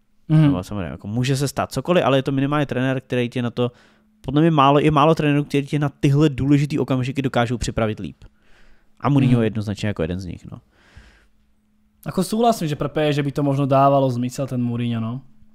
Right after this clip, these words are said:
Speaker 2: Mhm.
Speaker 1: Protože oni si tu ligu vyhrajú.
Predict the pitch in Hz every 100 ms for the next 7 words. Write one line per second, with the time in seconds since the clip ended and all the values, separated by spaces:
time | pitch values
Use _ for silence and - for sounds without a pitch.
0 | _ _ 104 110 110 - _ _ _ _
1 | _ - 139 156 143 165 175 185 - 185
2 | 175 175 170 196 190 131 123 135 156 160
3 | 165 156